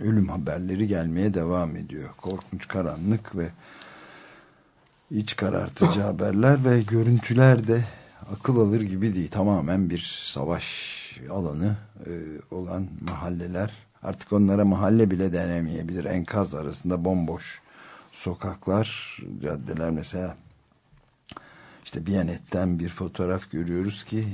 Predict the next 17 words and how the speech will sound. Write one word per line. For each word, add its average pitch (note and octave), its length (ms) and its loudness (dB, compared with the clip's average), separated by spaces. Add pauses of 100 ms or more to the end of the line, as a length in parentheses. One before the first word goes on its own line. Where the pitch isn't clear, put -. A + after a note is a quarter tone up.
(300)
yıkıntıdan G#2 720 4
başka G2 260 0
hiçbir A2 220 -2
şey A2+ 140 -2
görünmüyor. F#2+ 760 2
Bir D#2+ 400 -12
araç - 720 -8 (140)
ve D#2+ 320 -8
yıkılmış F2+ 560 -8
evler, D#2 420 -6 (240)
du-, F2 160 -8
duvarlar, E2+ 720 -4 (800)
yol G2 320 6
diye F2 160 0
bir E2 60 -4
şey A2+ 200 -2
kalmamış. F#2+ 920 0